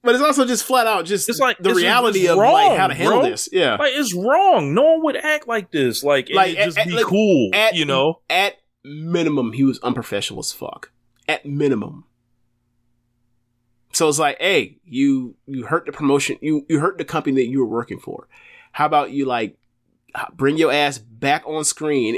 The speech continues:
Speaker 1: and apologize for hurting the promotion that you work for? You asshole.
Speaker 2: They don't
Speaker 1: Like,
Speaker 2: have
Speaker 1: it's
Speaker 2: to do
Speaker 1: very
Speaker 2: it even
Speaker 1: simple.
Speaker 2: on the television show. They can upload a video to YouTube for all I care.
Speaker 1: <sighs>
Speaker 2: Just like they uploaded the, the Scrum to YouTube.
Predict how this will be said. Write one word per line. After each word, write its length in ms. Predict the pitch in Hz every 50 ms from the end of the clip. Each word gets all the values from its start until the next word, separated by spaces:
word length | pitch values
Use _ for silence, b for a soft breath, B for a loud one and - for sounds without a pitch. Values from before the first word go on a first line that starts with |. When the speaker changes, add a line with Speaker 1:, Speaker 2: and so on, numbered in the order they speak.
| -
Speaker 1:
and 300 | - 120 120 117 117 117
apologize 720 | 104 - - - 151 147 156 147 131 127 110 107 110 110 -
for 300 | - 123 117 117 117 117 -
hurting 440 | - - - 170 170 156 139 131
the 60 | 117 -
promotion 420 | 139 131 139 160 160 - - 127
that 100 | 117 -
you 100 | 143 165
work 260 | 156 156 - 226 -
for? 340 | - - 120 - - - _ _ _ _ _ _ _
You 100 | 147 156 -
asshole. 560 | 143 156 180 185 175 - 127 107 85 - - _ _ _ _ _ -
Speaker 2:
They 80 | 127 160
don't 140 | 190 190 165
Speaker 1:
Like, 80 | 185
Speaker 2:
have 160 | - - 233 240
Speaker 1:
it's 20 |
Speaker 2:
to 40 | 220
do 60 | 190
Speaker 1:
very 180 | 247 269 285 277
Speaker 2:
it 60 | 139
even 160 | 139 277 240
Speaker 1:
simple. 140 | - 123 117
Speaker 2:
on 100 | 117 110
the 80 | 95 87
television 640 | - - - 156 170 175 160 156 160 156 160 156 143
show. 260 | - 165 160 156 131
They 180 | 117 131 160
can 140 | 156 113 101 -
upload 420 | - 127 - - 127 127 135 120 98
a 60 | 87
video 380 | 85 - 123 135 139 131 123 107
to 60 | 101
YouTube 680 | 92 90 87 110 143 143 135 - - 117 104 98 92 90
for 160 | - 107 98
all 180 | 98 101 92 92
I 140 | 92 90
care. 220 | - - 117 101 92 92 - -
Speaker 1:
<sighs> 160 | - - - -
Speaker 2:
Just 300 | - 123 165 - - 180
like 240 | 185 175 160 -
they 140 | 175 175 170
uploaded 580 | 139 156 170 - 143 156 175 175 165 160 160 151
the, 160 | 165 165 - -
the 100 | 151 147
Scrum 420 | - - - 147 160 160 147 135
to 60 | 120
YouTube. 680 | 110 110 110 110 104 - - 123 104 95 90 87 - -